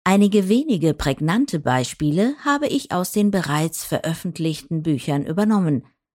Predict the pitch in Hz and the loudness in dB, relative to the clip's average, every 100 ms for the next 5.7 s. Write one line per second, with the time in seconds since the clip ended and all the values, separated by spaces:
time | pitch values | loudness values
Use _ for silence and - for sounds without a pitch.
0 | _ 175 202 208 214 196 151 156 151 170 | _ 0 0 4 2 4 2 2 0 0
1 | 185 196 - 143 139 - 190 - - 226 | -2 -4 -2 -2 -4 -4 -4 -4 -6 0
2 | 214 233 269 - - _ - 254 277 294 | 4 4 4 0 -18 _ 0 4 4 2
3 | - 165 165 143 131 - - 247 294 - | 0 0 2 0 -2 -8 -2 -2 -2 -2
4 | 285 269 147 - 170 175 185 - 226 269 | -2 0 -2 -4 -6 -4 -4 -6 -10 -8
5 | 254 202 143 123 - - | -2 -2 -2 -8 -10 -16